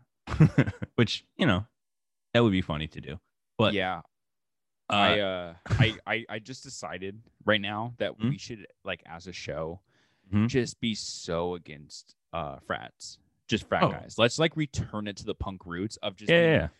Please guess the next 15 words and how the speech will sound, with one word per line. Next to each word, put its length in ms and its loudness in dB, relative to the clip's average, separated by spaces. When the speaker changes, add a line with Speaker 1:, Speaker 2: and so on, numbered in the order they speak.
Speaker 2:
like, 300 0
we, 160 -4
we, 180 -12
we, 140 -6
I 140 -2
know 160 -6
you 240 -4
and 80 -2
I 60 -4
are 140 -10
both, 280 -10
like, 120 -10
fuck 160 -4
frat 220 -8
guys. 360 -10